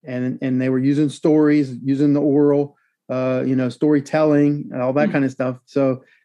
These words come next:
Speaker 1: um, anyway, it, it just blossomed from there, and it went from, you know, not only a hundred, you know, in six months, now they would see five hundred in the first year.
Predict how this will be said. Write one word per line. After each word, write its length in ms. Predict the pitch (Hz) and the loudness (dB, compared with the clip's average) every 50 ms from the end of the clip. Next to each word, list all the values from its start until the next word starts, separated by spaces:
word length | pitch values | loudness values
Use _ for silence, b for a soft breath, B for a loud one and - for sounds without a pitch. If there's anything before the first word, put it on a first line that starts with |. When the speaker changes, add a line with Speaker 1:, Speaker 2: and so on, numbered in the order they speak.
| b _ - | b _ -6
Speaker 1:
um, 540 | 139 135 135 135 131 127 123 - - - - _ _ _ _ _ _ _ - - | -4 -2 0 0 0 -2 -4 -6 -8 -12 -20 _ _ _ _ _ _ _ -12 -2
anyway, 460 | - 175 202 214 170 156 147 147 156 | 0 2 4 4 4 4 4 2 2
it, 160 | 165 - - _ _ | 0 -2 -8 _ _
it 160 | - 170 165 | -8 -6 0
just 200 | 175 226 160 131 | 0 0 0 0
blossomed 540 | 117 131 135 131 139 147 - 143 135 123 - | -2 -2 0 0 -2 -2 -2 -4 -4 -4 -4
from 220 | - 123 120 117 117 | -4 -4 -4 -2 -2
there, 340 | 123 127 123 123 123 - - - | -2 -2 -2 -2 -4 -6 -6 -6
and 120 | 127 127 | -4 -4
it 60 | 131 | -2
went 220 | 135 143 143 - - | -2 -2 -4 -4 -4
from, 280 | - 131 127 120 123 - | -4 -2 -2 -2 -4 -2
you 80 | 135 135 | -2 0
know, 140 | 135 131 123 | 0 0 0
not 240 | 123 139 135 139 135 | 0 2 2 2 2
only 320 | 135 131 123 117 117 - _ _ _ _ _ _ | 2 2 2 0 -2 -6 _ _ _ _ _ _
a 60 | 131 | -14
hundred, 600 | - - 139 135 139 135 135 135 131 123 127 b b b b b _ _ 101 | -6 -2 2 2 4 4 4 4 2 0 -2 b b b b b _ _ -4
you 80 | 127 | -2
know, 180 | 127 127 127 127 | 0 0 0 0
in 320 | 123 120 113 113 107 - _ _ | 0 0 -2 -2 -6 -12 _ _
six 340 | - - 170 165 - - 139 | -6 -4 -4 -4 -2 -2 -2
months, 400 | 131 127 127 127 123 123 - - | 0 0 2 0 -2 -2 -2 -2
now 380 | 131 131 135 139 135 131 131 | -2 0 0 0 0 0 0
they 160 | 127 127 127 | 0 0 -2
would 220 | 117 123 131 113 - | 0 -2 -4 -4 -6
see 180 | - 139 131 | -4 -4 -4
five 280 | 120 - 131 131 135 117 | -4 -2 -2 -2 -2 0
hundred 280 | 131 139 135 135 127 131 | 0 2 2 2 2 2
in 80 | 127 | 0
the 80 | 123 117 | 0 0
first 320 | - 143 131 120 - - | -2 -4 -4 -4 -2 0
year. 420 | 196 208 190 185 175 175 165 b | 2 4 4 4 2 0 -2 b